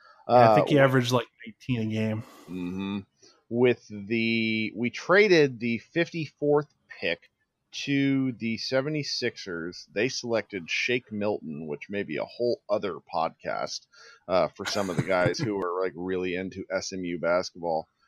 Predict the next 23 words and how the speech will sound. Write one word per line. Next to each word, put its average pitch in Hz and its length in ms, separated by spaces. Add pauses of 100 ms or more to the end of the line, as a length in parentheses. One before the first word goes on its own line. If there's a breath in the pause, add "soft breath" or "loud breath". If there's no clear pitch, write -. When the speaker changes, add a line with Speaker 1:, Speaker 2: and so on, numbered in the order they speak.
(340)
Speaker 2:
And 120 600
we 151 240
selected 135 720
with 113 180
the 101 200
fifty-sixth - 1120 (140)
and, 104 360 (220)
uh, 98 200 (100)
fifty-sixth - 840 (120)
pick, 120 260
we 113 160
selected 113 540
a - 20
guy 104 220
named 98 260
Ray 117 280
Spalding, 107 760
a - 60
power 117 320 (120)
forward 123 300
out 107 80
of 101 60
Louisville. 85 680